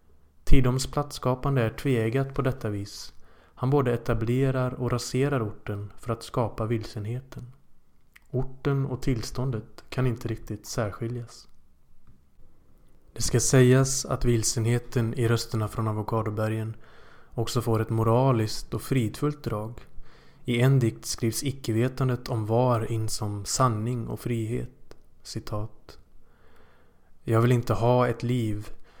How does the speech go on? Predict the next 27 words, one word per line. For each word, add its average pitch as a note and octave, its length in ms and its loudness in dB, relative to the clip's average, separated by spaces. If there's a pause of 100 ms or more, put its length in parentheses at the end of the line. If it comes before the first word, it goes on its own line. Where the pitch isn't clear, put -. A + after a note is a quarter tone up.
(320)
om A2+ 160 0
jag A2+ 100 4
ska A#2 180 2
vara A2 180 2
tvungen A2+ 840 0
att - 180 -2
ha A2+ 280 2
det G#2+ 140 -2
omkring A2+ 520 -2
mig G#2 320 -6 (560)
eller A2 220 0
in G#2+ 120 0
på C3 260 8
mig. G#2+ 420 -6 (500)
Det A#2 80 0
bästa, B2+ 600 2 (680)
även A2+ 260 2
om A2 160 2
det A2 100 0
går A2 140 0
fort - 380 -4
över, G#2+ 400 -2 (720)
är C3+ 120 2
att A#2+ 160 0
vakna A2+ 380 2
om A2 80 -2
morgonen A2 640 -2